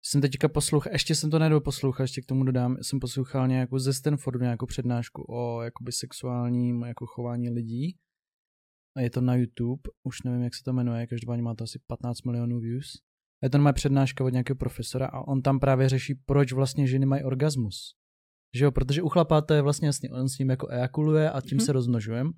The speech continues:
Speaker 2: Mhm.
Speaker 1: A on tam řeší, jako proč vlastně mají ženy, protože jako mluví se o nějakým, eh, pra-, o nějaký pravděpodobnosti, že to zvyšuje třeba ri-, jako že,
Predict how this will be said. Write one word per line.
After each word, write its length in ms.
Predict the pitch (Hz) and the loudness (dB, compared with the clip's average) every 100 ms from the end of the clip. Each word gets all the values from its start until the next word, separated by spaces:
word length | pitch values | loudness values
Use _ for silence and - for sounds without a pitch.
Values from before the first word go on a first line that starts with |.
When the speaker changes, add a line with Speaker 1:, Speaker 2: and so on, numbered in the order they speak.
| - | -4
Speaker 2:
Mhm. 100 | 208 202 311 _ - | -2 -2 -4 _ -4
Speaker 1:
A 120 | 127 | 0
on 180 | 139 151 | 4 4
tam 200 | 151 143 | 4 4
řeší, 240 | 143 139 | 2 2
jako 220 | 139 135 151 _ - | 0 0 -4 _ 0
proč 280 | 139 135 | 0 2
vlastně 680 | 147 135 156 143 143 143 143 - _ _ _ _ 147 | 0 0 2 4 4 4 2 -2 _ _ _ _ -2
mají 300 | 135 143 143 | 4 4 6
ženy, 320 | 143 147 113 | 4 2 0
protože 380 | 113 120 120 131 | -2 -2 0 0
jako 400 | 120 123 139 131 - | 0 -2 -2 -2 -2
mluví 260 | 135 139 147 | 2 4 2
se 120 | 151 | 2
o 100 | 131 | 2
nějakým, 720 | 135 131 131 135 135 131 127 120 - | 4 4 2 2 2 2 0 -4 -8
eh, 40 | 127 123 120 120 117 117 117 117 - - | -4 -2 0 -2 -2 -2 -2 -4 -6 -4
pra-, 160 | 139 135 | -2 0
o 40 | |
nějaký 300 | 131 135 131 | 2 2 0
pravděpodobnosti, 640 | 135 127 123 127 127 127 131 | 0 0 0 -2 -2 -2 -4
že 40 | |
to 120 | 123 | -4
zvyšuje 380 | 117 120 120 127 | -2 -2 0 -2
třeba 320 | 120 120 123 | -2 -4 -2
ri-, 260 | 120 123 135 | -2 -4 -4
jako 200 | 120 - | -6 -4
že, 160 | 120 | -4